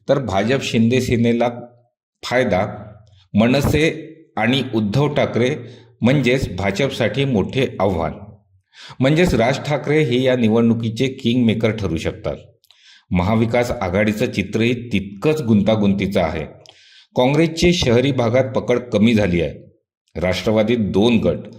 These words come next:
अजित पवार आणि शरद पवार. उद्धव ठाकरे यांना भाजप विरोधी मतं एकत्र करायची आहेत, पण जागा वाटप, उमेदवार आणि नेतृत्वावर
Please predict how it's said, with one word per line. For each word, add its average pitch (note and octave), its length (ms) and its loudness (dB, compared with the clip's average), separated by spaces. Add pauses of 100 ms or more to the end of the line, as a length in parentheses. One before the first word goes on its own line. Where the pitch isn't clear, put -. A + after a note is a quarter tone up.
(240)
अजित A#2 260 0 (140)
पवार B2+ 240 4 (120)
आणि G#2+ 200 2
शरद G2 260 0
पवार. D2+ 300 -4 (760)
उद्धव C3 340 4
ठाकरे D#3+ 320 0
यांना D3 220 0
भाजप A2 420 -2
विरोधी A#2+ 300 0
मतं A2+ 300 0 (120)
एकत्र A#2+ 380 0
करायची F2+ 420 0
आहेत, D2+ 260 -2 (480)
पण F#2+ 160 2
जागा F#2 300 2
वाटप, A2+ 360 2 (300)
उमेदवार A#2 520 2 (280)
आणि B2 180 0
नेतृत्वावर B2+ 800 2